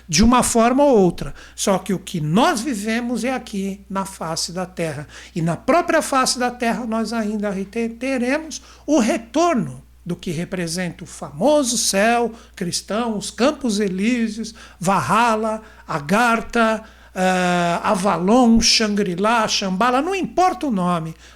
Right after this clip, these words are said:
nós teremos esse retorno, mas esse retorno, ele deve ser vivido por cada um de nós. Então nós temos, no Arcano quinze,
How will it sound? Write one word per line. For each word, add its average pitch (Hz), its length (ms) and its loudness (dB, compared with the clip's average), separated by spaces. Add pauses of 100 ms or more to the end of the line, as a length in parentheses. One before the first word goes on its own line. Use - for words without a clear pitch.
nós 170 180 -4
teremos 226 400 0
esse 247 220 -2
retorno, 202 440 -2
mas 185 220 0
esse 233 220 2
retorno, 254 680 2 (300)
ele 190 200 -2
deve 165 240 -2
ser 160 280 -4
vivido 185 640 -4
por 190 220 -8
cada 180 360 -4
um 175 140 -6
de 160 160 -10
nós. 143 440 -12 (380)
Então 269 320 4
nós 294 260 2
temos, 208 760 0 (140)
no 190 140 4
Arcano 190 400 0
quinze, 147 500 -14